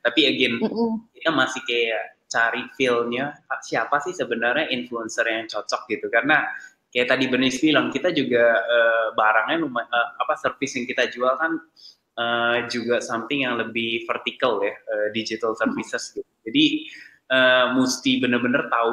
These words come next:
Speaker 1: dulu, eh, influencernya siapa, terus target follow-, eh, followernya mereka kayak gimana gitu ya.
Speaker 2: Mm-mm, benar, benar sekali. Mm-mm.
Speaker 1: Oke.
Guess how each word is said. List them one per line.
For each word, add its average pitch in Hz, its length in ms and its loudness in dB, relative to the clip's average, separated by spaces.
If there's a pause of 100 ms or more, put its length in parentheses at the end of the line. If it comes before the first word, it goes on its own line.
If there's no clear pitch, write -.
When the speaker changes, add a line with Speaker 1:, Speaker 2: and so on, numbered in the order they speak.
Speaker 1:
dulu, 120 260 2 (220)
eh, 113 440 -2 (760)
influencernya 117 720 0
siapa, 143 400 0
terus 143 240 -2
target 120 400 2 (320)
follow-, 120 320 2
eh, 139 160 2
followernya 120 560 2
mereka 113 240 0
kayak 117 160 -2
gimana 113 400 -2
gitu 98 240 -10
ya. 104 160 -4 (460)
Speaker 2:
Mm-mm, 196 560 0
benar, 190 320 2
benar 190 240 -2
sekali. 185 320 0 (920)
Mm-mm. 202 300 0 (240)
Speaker 1:
Oke. - 320 -4